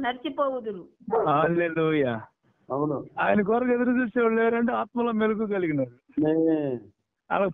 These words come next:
Speaker 2: పగలు రాత్రులు తెలీదు.
Speaker 3: అవును.
Speaker 2: ఎప్పుడు ఒకలాగే ఉంటది.
Speaker 3: అవును.
Speaker 2: ఎప్పుడు ఆత్మలో ఉంటారు, ఎప్పుడు ఆయన్ని స్తుతిస్తూ, ఆయన్నే కోరుకుంటూ, ఆయన్నే ప్రేమిస్తూ, హృదయం అంతా నిండిపోయి ఉంటారు.
Speaker 3: ఆమేన్.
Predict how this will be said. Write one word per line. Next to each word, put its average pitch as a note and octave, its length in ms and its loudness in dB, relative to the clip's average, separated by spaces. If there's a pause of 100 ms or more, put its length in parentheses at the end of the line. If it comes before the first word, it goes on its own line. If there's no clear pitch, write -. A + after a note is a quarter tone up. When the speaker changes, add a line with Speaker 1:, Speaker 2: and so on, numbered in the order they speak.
Speaker 2:
పగలు A#3 320 0
రాత్రులు G#3+ 360 -2
తెలీదు. G#3 460 -2 (360)
Speaker 3:
అవును. B2+ 400 -14 (600)
Speaker 2:
ఎప్పుడు B3+ 320 0
ఒకలాగే B3 380 0
ఉంటది. F#3+ 420 0 (460)
Speaker 3:
అవును. C3 360 -2 (360)
Speaker 2:
ఎప్పుడు A#3+ 320 0
ఆత్మలో A#3 420 2
ఉంటారు, G3 300 2
ఎప్పుడు A#3+ 460 0
ఆయన్ని A3 300 0
స్తుతిస్తూ, A3+ 520 -2
ఆయన్నే A3+ 460 2
కోరుకుంటూ, A3 520 0
ఆయన్నే A3+ 340 0
ప్రేమిస్తూ, G#3+ 520 -2
హృదయం A#3 320 -2
అంతా A#3 180 -2
నిండిపోయి G#3 380 -2
ఉంటారు. - 560 -8
Speaker 3:
ఆమేన్. D#3 580 2